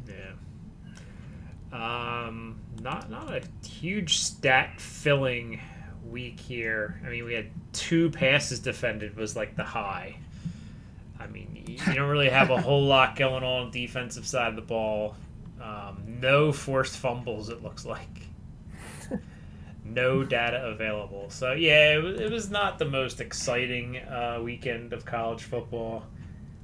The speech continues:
Speaker 1: Uh, this was officially week one. I don't think any of the big conferences are starting their games until at least next weekend.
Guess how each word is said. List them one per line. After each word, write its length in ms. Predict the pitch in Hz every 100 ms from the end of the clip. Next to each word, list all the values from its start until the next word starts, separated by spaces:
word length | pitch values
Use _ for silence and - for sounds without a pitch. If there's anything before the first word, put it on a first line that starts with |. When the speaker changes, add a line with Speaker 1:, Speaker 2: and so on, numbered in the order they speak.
| -
Speaker 1:
Uh, 360 | - 104 107 - 127
this 200 | 127 139
was 140 | 123
officially 500 | 123 143 139 - 123
week 380 | 117 120 - 113
one. 360 | 113 120 120
I 120 | 117 110
don't 240 | 127 135
think 180 | 135 120
any 140 | 120
of 80 | 113
the 60 | 107
big 360 | 92 117 110
conferences 680 | - 117 110 120 110 117 110
are 100 | 110
starting 460 | - 123 120 113 113
their 120 | 117
games 340 | 120 117 110
until 460 | 107 - 107 107 113
at 180 | 117 107
least 280 | 110 110 -
next 260 | 107 - 127
weekend. 380 | 120 120 117